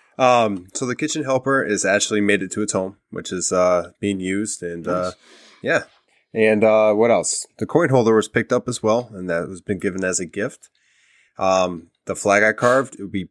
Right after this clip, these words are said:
Speaker 1: picked up tomorrow, and then the mallet should be engraved and sent out Monday. So it frees up the shop for the two big projects I'll be working on. I'll be doing a table and, uh,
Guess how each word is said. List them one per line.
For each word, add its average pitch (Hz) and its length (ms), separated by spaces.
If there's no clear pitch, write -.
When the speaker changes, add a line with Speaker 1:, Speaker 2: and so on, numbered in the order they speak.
Speaker 1:
picked - 220
up 139 160
tomorrow, 107 800
and 104 240
then 110 220
the 107 60
mallet 104 400
should 98 180
be 101 100
engraved 98 600
and 87 120
sent 107 380
out 101 200
Monday. 82 500
So 107 560
it 107 140
frees 127 160
up 135 120
the 120 80
shop 117 340
for 95 80
the 90 100
two 127 220
big 104 180
projects 101 400
I'll 92 60
be 101 80
working 101 380
on. 104 220
I'll 87 60
be 90 120
doing 95 320
a 87 140
table 104 480
and, 90 480
uh, 87 320